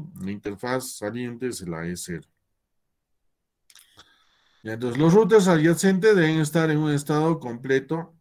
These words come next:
antes de crear tablas de enrutamiento y enrutar el tráfico. Cada router envía publicaciones del estado de enlace L S A en paquetes de actualizaciones del estado de enlace, L S U.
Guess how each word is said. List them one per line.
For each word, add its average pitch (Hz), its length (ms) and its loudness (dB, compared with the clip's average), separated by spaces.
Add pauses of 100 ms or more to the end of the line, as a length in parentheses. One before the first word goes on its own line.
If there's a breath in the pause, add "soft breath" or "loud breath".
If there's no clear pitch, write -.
(920)
antes 151 380 0
de 127 120 -4
crear 135 400 -2 (120)
tablas 135 320 -4
de 123 80 -8
enrutamiento 131 880 -6 (500 soft breath)
y 113 100 -10
enrutar 117 500 -4
el 120 160 -2
tráfico. 95 560 -8
Cada 156 300 2
router 165 400 2
envía 147 520 0
publicaciones 117 840 -4
del 104 160 -6
estado 135 500 -2
de 110 120 -4
enlace 131 480 -4
L 117 180 -6
S 110 320 -6
A 139 200 -4
en 104 140 -10
paquetes 117 560 -8
de 104 60 -10
actualizaciones 101 880 -8
del 92 160 -8
estado 107 400 -4
de 104 100 -2
enlace, 120 480 -4
L 101 180 -8
S 104 220 -4
U. 147 260 4